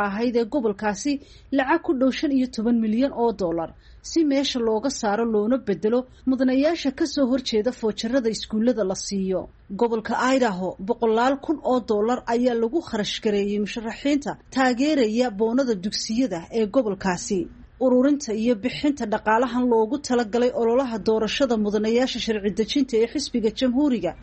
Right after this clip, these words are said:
waxaa kaalin weyn ka qaata dhammaan daneeyayaasha kabka dhaqaale ee iskuullada la siiyo iyo horumarinta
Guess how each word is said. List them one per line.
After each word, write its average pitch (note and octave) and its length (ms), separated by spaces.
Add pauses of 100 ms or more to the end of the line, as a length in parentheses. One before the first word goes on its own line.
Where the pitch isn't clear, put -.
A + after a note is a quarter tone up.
(120)
waxaa D4+ 240
kaalin C4+ 400
weyn C4 160
ka - 160
qaata G#3 400
dhammaan A#3+ 480
daneeyayaasha A3 800 (180)
kabka D#4 380
dhaqaale A3 400
ee B3+ 160
iskuullada A#3+ 540
la G#3 100
siiyo A3 420
iyo A#3 260
horumarinta A3 520